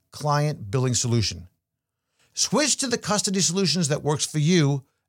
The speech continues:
at I B K R dot com slash R I A.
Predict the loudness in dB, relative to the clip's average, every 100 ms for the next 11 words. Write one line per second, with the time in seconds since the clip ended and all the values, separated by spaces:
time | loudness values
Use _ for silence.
0 | _ -4 -2 2 4 4 2 0 0 2
1 | 4 6 4 2 -4 _ _ _ -2 2
2 | 2 0 2 4 4 2 -2 _ -4 0
3 | 2 2 2 -2 -8 _ 2 4 4 4
4 | 2 2 4 4 0 -2 -2 0 -2